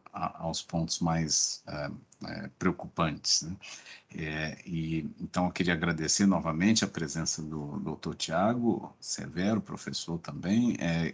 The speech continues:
e, e, e, e sem,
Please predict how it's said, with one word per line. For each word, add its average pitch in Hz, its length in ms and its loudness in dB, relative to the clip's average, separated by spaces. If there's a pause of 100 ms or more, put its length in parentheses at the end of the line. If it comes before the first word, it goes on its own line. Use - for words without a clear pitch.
e, 90 480 4 (760)
e, 87 440 6 (720)
e, 85 680 6
e 80 80 4
sem, 87 720 6